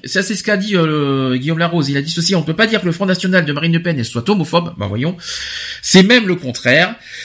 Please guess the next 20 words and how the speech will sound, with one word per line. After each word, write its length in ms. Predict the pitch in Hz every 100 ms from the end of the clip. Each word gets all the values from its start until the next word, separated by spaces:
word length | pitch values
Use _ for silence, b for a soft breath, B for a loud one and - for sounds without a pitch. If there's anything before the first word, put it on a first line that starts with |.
| B
qui 140 | - 185
condamne, 360 | 202 202 226 -
et 160 | 165
par 160 | 165 170
contre 180 | 208 202
il 60 |
condamne 420 | 170 170 185 185 160
toutefois 400 | 185 - 196 196
les 300 | 143 135 214
œillères 440 | 214 196 214 208
dont 120 | 170
se 160 | 165 139
munissent 400 | 170 214 202 -
les 60 |
responsables 580 | 135 165 165 - 160 160
vis-à-vis 480 | 131 139 139 147 175
de 180 | 123 147
nombreux 380 | 127 117 135 175
dérapages 560 | 120 120 - 214 185 -
homophobes. 540 | 240 156 - 101 76